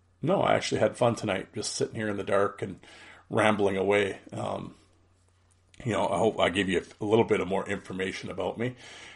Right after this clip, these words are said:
uh, for those that wanted to know. I'm sure a lot of people listening is like, "I don't give a fuck what your first car, your first car was," but now you know. <laughs> Um,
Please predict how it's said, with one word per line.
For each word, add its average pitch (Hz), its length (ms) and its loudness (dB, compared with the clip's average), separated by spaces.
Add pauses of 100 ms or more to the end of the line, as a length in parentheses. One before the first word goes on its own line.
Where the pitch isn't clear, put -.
(140)
uh, 98 220 2
for - 160 -4
those 98 240 4
that - 100 -6
wanted 95 260 0
to - 80 -12
know. 95 160 2
I'm 98 100 0
sure 117 160 4
a 98 40 6
lot 87 160 8
of 90 60 0
people 92 260 -6
listening 90 400 -4
is 87 60 -10
like, 85 120 -8
"I 98 100 -8
don't 131 120 -6
give 92 120 -8
a 87 80 -8
fuck - 320 -4
what 113 100 -8
your - 80 -14
first - 280 -8
car, - 120 -8 (500)
your 127 140 0
first 101 280 -4
car 104 220 -2
was," 117 280 0
but 107 280 -8 (420)
now 110 120 0
you 107 160 6
know. 131 240 2 (320)
<laughs> - 160 -4
Um, 113 420 6